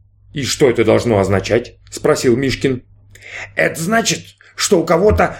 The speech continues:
хватило порядочности сообщить правду, чтобы избавить путешественников от конфуза. Воображаемый замок — это тот замок, который не имеет своего двойника в реальности". "Так, э, давай зайдём и посмотрим, что там", —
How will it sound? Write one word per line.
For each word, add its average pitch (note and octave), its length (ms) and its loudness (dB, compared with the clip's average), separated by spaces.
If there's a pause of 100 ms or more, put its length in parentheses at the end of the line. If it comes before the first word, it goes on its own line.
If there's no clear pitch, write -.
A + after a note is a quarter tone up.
хватило G3+ 480 2
порядочности E3 1040 -2 (120)
сообщить - 600 2
правду, D3 480 -2 (540)
чтобы E3 340 0
избавить D3+ 400 -2
путешественников F#3 880 -2 (100)
от D#3+ 180 -2
конфуза. G3 600 -6 (540)
Воображаемый D#3+ 800 0
замок — A#3 540 -2 (280)
это F#3 320 -4
тот - 420 -2
замок, A#3+ 540 -2 (160)
который B3 600 -2
не C4 240 4
имеет D3+ 380 2
своего D#3 360 2
двойника B2+ 640 -2 (100)
в C3+ 160 -10
реальности". - 800 -4 (800)
"Так, - 180 -2
э, D3 240 4
давай C#3 300 2
зайдём B2+ 420 2
и G#3+ 100 -10
посмотрим, A#2+ 680 -2
что - 180 2
там", — F3 380 -6